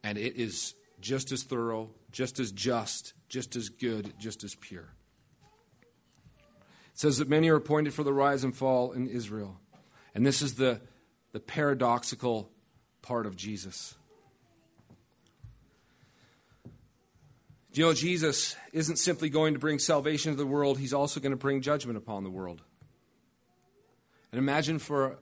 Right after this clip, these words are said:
a moment, if you will, a king. A king that's so gracious and kind and abundant in his goodness that he says to everybody, "You know what?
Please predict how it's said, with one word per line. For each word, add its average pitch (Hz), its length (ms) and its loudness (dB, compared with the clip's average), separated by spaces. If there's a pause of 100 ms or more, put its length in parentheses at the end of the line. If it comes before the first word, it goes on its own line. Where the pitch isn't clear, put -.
(100)
a 131 60 -6
moment, 131 340 2
if 131 160 -2
you 151 100 0
will, 120 380 2 (220)
a 127 80 -4
king. 104 340 -6 (1120)
A 117 80 -10
king 175 480 0
that's 139 200 -6
so 135 220 0
gracious 151 720 0
and 123 180 -6
kind 143 560 -4
and 117 120 -6
abundant 139 460 0
in 127 120 -4
his 113 160 -4
goodness 139 460 -2
that 101 160 -8
he 127 160 -4
says 123 420 -2 (260)
to 117 80 -10
everybody, 107 420 -4
"You 110 120 0
know 147 160 4
what? 147 260 -2